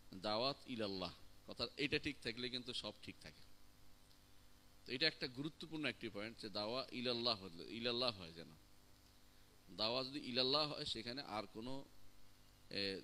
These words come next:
যেটা ওনারা বলেছেন অনেকেই যে লাইক কটা পড়লো বা শেয়ার কটা হইলো, এটা নিয়ে খুশি হওয়া। হ্যাঁ, খুশি হওয়াটা কিন্তু নিষেধ না। যেটা প্রকাশিত হয়ে যায়,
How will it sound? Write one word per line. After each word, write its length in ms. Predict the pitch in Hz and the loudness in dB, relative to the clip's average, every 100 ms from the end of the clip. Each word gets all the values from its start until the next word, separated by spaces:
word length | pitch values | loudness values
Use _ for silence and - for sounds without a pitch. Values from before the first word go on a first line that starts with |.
| 101 | -4
যেটা 240 | 123 131 | 0 2
ওনারা 240 | 127 127 | 2 2
বলেছেন 380 | 110 127 120 110 | 2 4 4 2
অনেকেই 500 | 107 101 - 101 98 - - | 0 -2 0 0 0 -6 -10
যে 360 | 95 101 98 92 | -2 0 2 2
লাইক 260 | 101 107 107 | 4 4 4
কটা 220 | 107 104 101 | -2 0 0
পড়লো 500 | 104 101 101 98 98 - - - - - | 0 0 0 0 -2 -10 -18 -16 -16 -6
বা 140 | 92 101 | 0 4
শেয়ার 360 | - 104 110 104 | 4 4 2 0
কটা 240 | 107 107 | -2 -2
হইলো, 460 | 107 104 107 98 - - | 0 2 2 0 -4 -8
এটা 220 | 95 107 | -2 0
নিয়ে 200 | 107 107 | 2 0
খুশি 300 | 101 - - | -4 -4 -2
হওয়া। 340 | 107 107 98 - - - - - - - - - | 0 0 -2 -6 -12 -12 -14 -18 -18 -16 -16 -8
হ্যাঁ, 160 | 104 92 - - | -6 -4 -8 -10
খুশি 320 | 170 160 175 | 0 0 2
হওয়াটা 300 | 165 160 170 | 2 0 0
কিন্তু 260 | 160 156 | -2 -2
নিষেধ 360 | 147 120 - 117 | 0 2 2 0
না। 100 | 101 | -2
যেটা 180 | 98 117 | -4 -4
প্রকাশিত 580 | - 131 147 165 180 170 | -2 0 2 2 2 2
হয়ে 300 | 147 156 127 | 6 6 6
যায়, 260 | 101 113 | 4 0